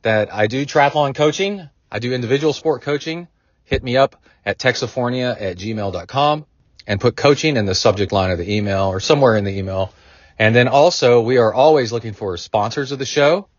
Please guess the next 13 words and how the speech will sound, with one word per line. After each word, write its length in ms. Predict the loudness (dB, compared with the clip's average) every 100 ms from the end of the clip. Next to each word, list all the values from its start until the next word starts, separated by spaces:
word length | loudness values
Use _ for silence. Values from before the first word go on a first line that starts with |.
| _ _ -12
It 100 | -4
takes 180 | -4
a 60 | -2
lot 420 | 0 4 4 2
of 140 | -4 -6
time 280 | -4 -4
and 140 | -4 -6
money 260 | -6 -6 -8
to 160 | -12 -12 -8
put 180 | -6 -6
together 560 | -6 -4 -2 -2 -4 -8 _ _ _ -10
a 120 | -10
podcast. 760 | -2 0 0 -2 -6 -6 -12